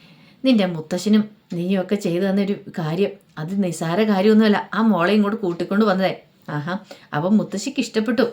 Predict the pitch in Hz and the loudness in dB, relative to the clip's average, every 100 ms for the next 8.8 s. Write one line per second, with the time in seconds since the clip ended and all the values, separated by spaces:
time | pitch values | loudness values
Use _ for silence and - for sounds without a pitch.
0 | - - 254 262 233 226 214 214 220 202 | -6 -4 2 4 4 0 2 6 6 4
1 | 214 180 - - - 294 277 208 - 202 | 2 0 -2 -20 -4 0 2 0 -4 -4
2 | 180 208 220 196 185 - 147 - 151 185 | 0 2 2 2 -2 -8 -14 -10 -8 -2
3 | 202 196 220 202 180 208 180 - - _ | -2 2 2 4 4 4 2 0 -14 _
4 | _ _ _ _ _ _ _ - - 175 | _ _ _ _ _ _ _ -10 -4 -4
5 | - 196 185 185 190 208 - - - 233 | -2 -2 0 0 0 0 -6 -8 0 2
6 | 190 170 175 208 214 185 190 202 208 214 | 2 0 0 4 4 4 4 6 6 6
7 | 214 - - _ - 240 214 190 185 214 | 2 0 -14 _ -2 2 2 0 0 2
8 | 190 180 175 220 170 - 196 | 2 0 2 2 2 0 -2